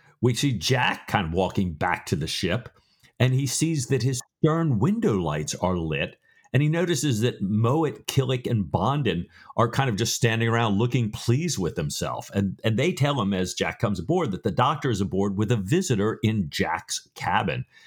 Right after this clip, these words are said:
And, and Jack's really kind of stunned. He says, you know, Stephen never goes into his cabin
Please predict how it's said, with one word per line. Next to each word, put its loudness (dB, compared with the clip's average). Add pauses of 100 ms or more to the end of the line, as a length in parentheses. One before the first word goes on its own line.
(180)
And, 0
and 2
Jack's -2
really 0
kind -2
of -2
stunned. 0
He -2
says, -2
you 0
know, -2
Stephen 0
never 0 (240)
goes 2
into 2
his -2
cabin 0